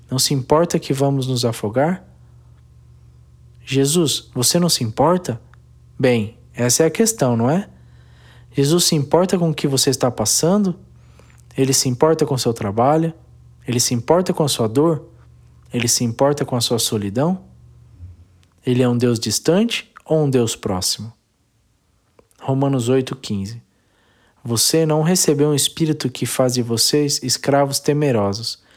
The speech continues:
Em vez disso, recebeu o Espírito de Deus quando ele adotou vocês como seus próprios filhos.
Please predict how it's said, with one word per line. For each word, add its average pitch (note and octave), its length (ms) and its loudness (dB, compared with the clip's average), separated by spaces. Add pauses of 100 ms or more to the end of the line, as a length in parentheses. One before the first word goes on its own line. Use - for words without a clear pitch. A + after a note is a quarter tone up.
(460)
Em A#2+ 120 0
vez B2+ 300 2
disso, E3 420 0 (380)
recebeu C3+ 560 2
o D3 40 2
Espírito D#3+ 540 -2
de F#3 160 0
Deus A2+ 360 0
quando B2 280 -2
ele A#2+ 160 2
adotou A#2 540 0
vocês D#3 540 -2
como B2+ 280 -4
seus A2+ 300 0
próprios D#3 480 0
filhos. G2+ 480 -6